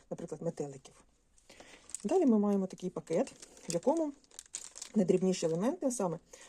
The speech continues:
намистини великі рожеві, це наші ніжки равлика. Далі дві булавки. Для чого потрібні булавки в цьому наборі, ви зможете, е, дізнатись у відео по зборці равлика, а саме, е,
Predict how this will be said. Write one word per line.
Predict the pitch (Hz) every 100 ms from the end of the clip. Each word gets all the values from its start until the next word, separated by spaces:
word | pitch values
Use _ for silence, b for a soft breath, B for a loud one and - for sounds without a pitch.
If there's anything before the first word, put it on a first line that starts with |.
| B 202
намистини | 185 175 - 160 196 - -
великі | 214 220 220 220
рожеві, | 214 208 208 202
це | 202 202
наші | 185 180 - 165 - B B
ніжки | 175 160 - 202
равлика. | 233 240 247 240 240 B B B B 214
Далі | 262 302 214 -
дві | 180 214
булавки. | 214 170 160 - - 311 - -
Для | 196 202
чого | 247 240
потрібні | 202 208 196
булавки | 185 190 349 226
в |
цьому | - 240
наборі, | 226 208 214 196
ви | 180
зможете, | 196 185 - 170 B B B -
е, | 170
дізнатись | 165 160 233 311 240
у | 175
відео | 220 214 98 -
по | 214
зборці | 190 165 214 196
равлика, | 165 160 160 170
а |
саме, | - 262
е, | 247